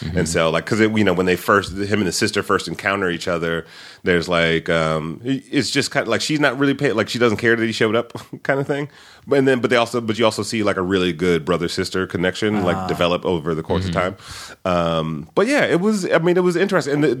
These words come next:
Speaker 2: the, the funny stuff was funny, but I, it wasn't, like, laugh out loud and, like, I'm on the floor funny.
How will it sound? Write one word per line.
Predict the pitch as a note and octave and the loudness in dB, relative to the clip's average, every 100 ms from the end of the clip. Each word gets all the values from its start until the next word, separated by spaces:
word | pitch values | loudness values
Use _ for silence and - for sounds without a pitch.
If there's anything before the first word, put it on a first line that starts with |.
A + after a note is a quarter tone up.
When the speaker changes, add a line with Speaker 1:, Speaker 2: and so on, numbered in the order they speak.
| C3 | 0
Speaker 2:
the, | - - | -2 -2
the | B2+ B2 | 0 0
funny | - D3+ D3 | 2 0 0
stuff | - C#3+ A#2 | 0 0 2
was | A2 | -2
funny, | - C3+ D#3+ | 0 0 2
but | A2+ | 2
I, | G#2+ | 2
it | A2 G#2+ | 2 0
wasn't, | A2+ G#2+ | 0 0
like, | G2 F2 | -2 -2
laugh | D#2+ E2 F2+ F2 | -10 -6 -2 -2
out | F2+ D#2 | -4 -4
loud | F2+ F2 F2 E2+ E2+ D#2+ | -2 0 0 -2 -4 -6
and, | F2 | -2
like, | D#2+ D2+ D#2 | -2 -4 -6
I'm | E2+ | -2
on | E2 | -2
the | C#2+ | -2
floor | - E2+ C#2 | 2 4 4
funny. | - A1 G1+ | 2 -4 -4